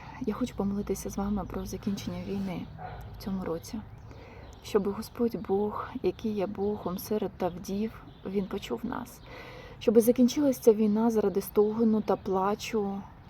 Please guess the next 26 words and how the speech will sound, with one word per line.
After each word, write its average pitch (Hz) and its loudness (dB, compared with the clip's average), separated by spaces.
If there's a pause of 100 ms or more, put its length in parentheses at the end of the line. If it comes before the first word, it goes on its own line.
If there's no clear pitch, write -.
тих - 0
людей, 202 2
які 175 -4
осиротіли 196 -4
та 110 0
овдовіли 104 -4 (680)
в - -14
цьому 190 -2
геноциді. 185 -6 (200)
Ми 208 4
молимося 208 4
за 220 -2
Україну, 185 0
щоб - -6
примножилась 214 -2
віра 202 -2 (140)
і 196 0
прийшла - -6
перемога 170 -6
від - -6
Господа - -6 (100)
Бога. 208 -6 (920)
Щоб 214 6
було 214 6
зламане 202 4
зло 226 2